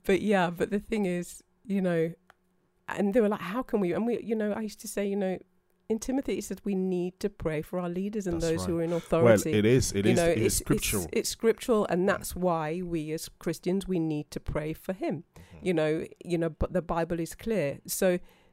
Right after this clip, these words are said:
Speaker 1: when it comes to this, there's a lot of emotions that are involved,
Speaker 2: Mm-hmm.
Speaker 1: um, in terms of this. And when we, you know, if you're a person who's really, really, really into politics and you've been following this for years and all the rest of it,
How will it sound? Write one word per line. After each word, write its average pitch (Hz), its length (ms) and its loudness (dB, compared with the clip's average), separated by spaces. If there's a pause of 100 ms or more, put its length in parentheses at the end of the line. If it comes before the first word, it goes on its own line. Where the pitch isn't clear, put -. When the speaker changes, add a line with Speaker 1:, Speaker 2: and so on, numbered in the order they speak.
(420)
Speaker 1:
when 220 280 2
it 202 120 2
comes 220 300 -2
to 196 120 -2
this, 165 500 -6 (300)
there's 185 260 0
a 190 60 6
lot 190 300 4
of 185 100 -2
emotions 190 760 2
that 170 220 -4
are 165 120 -4
involved, 165 720 -2
Speaker 2:
Mm-hmm. 87 420 -12
Speaker 1:
um, 151 380 -6 (300)
in 170 140 2
terms 170 400 2
of 165 140 -8
this. 165 260 0
And 160 160 0
when 170 160 2
we, 160 180 -4 (280)
you 175 120 4
know, 170 80 8
if 165 180 0
you're 156 120 2
a 156 40 0
person 180 300 4
who's 151 140 -4
really, 175 400 4
really, 170 280 2
really 170 240 2
into 156 160 0
politics - 500 0
and 156 60 -2
you've 156 80 -4
been 156 140 0
following 160 460 0
this 156 160 -6
for - 100 -10
years 160 480 0
and 156 100 0
all 160 120 0
the 160 80 -4
rest 165 200 -4
of 151 120 -6
it, - 180 -6